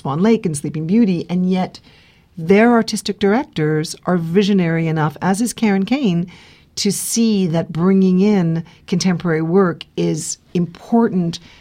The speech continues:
to expanding upon the versatility and art-, artistry of their dancers.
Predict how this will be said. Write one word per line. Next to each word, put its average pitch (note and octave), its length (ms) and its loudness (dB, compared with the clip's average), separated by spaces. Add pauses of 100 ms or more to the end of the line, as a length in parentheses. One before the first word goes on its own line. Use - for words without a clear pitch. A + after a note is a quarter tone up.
(120)
to F#3 100 -2
expanding E3 440 -2
upon D#3 220 -4
the D3+ 80 0
versatility D3+ 800 -2
and C#3+ 280 -2
art-, C#3 180 -8 (120)
artistry D3+ 460 -2
of - 120 -6
their - 360 -6
dancers. - 640 -6